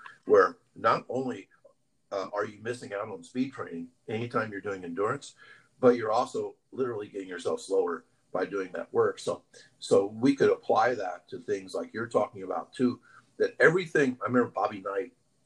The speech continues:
who was my hero as a basketball coach before he turned into a monster. Um, um, but back in the eighties, I love the guy.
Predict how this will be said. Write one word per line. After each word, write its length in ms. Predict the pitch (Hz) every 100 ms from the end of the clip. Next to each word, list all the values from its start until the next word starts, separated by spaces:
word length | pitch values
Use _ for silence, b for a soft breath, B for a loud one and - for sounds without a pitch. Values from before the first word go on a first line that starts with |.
| -
who 120 | 104
was 180 | 90 95
my 160 | 90
hero 440 | 87 107 98 90 85
as 100 | 87
a 40 |
basketball 540 | 92 95 - 87 85
coach 380 | 82 87 85 - _ -
before 300 | - - 92
he 60 | 90
turned 200 | 90 90
into 220 | 87 90
a 40 | 85
monster. 520 | 87 92 - 85 - B B B
Um, 300 | - 90 - - - B B -
um, 320 | 92 87 85 - - -
but 180 | 101
back 240 | - 120 120
in 80 | -
the 120 | 98
eighties, 420 | 104 98 87 -
I 60 | 85
love 240 | 90 104
the 80 | 98
guy. 180 | 90 85